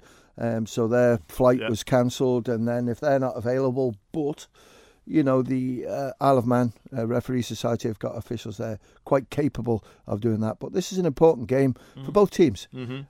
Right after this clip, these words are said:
Speaker 1: uh, because, uh, you know, when you look at it, um, you know, F C Isle of Man are
Speaker 2: Putney run
Speaker 1: second
Speaker 2: together.
Speaker 1: or third in, in the attendance crowds in
Speaker 2: Mm.
Speaker 1: that league. Uh, Bury are going for, uh, promotion. F C Isle of Man are,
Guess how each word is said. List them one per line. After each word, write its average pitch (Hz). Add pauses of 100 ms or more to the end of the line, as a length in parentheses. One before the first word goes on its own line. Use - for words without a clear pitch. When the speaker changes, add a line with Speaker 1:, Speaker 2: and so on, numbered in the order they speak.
Speaker 1:
uh, 135
because, 131
uh, 135
you 190
know, 156
when 143
you 143
look 151
at -
it, -
um, 127 (320)
you 165
know, 147
F 143
C 147
Isle 127
of 123
Man 139
are 113 (260)
Speaker 2:
Putney 117
run 117
Speaker 1:
second 156
Speaker 2:
together. 156
Speaker 1:
or 131
third 156
in, 135 (100)
in 127
the 123
attendance 135
crowds 123
in 139
Speaker 2:
Mm. -
Speaker 1:
that 127
league. 139 (480)
Uh, 120
Bury 156
are 139
going 139
for, 123 (340)
uh, 117
promotion. 123
F 151
C -
Isle 135
of 131
Man 147
are, 135